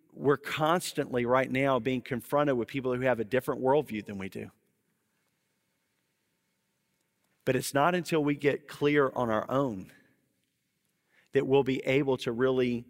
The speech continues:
interact with people in a meaningful, compassionate,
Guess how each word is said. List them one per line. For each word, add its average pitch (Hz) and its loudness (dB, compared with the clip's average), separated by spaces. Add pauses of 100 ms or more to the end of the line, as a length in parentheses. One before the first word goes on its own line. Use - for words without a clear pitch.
(220)
interact 131 0
with 120 -4
people 117 -4
in 107 -2
a 107 -2
meaningful, 135 -2
compassionate, 131 -4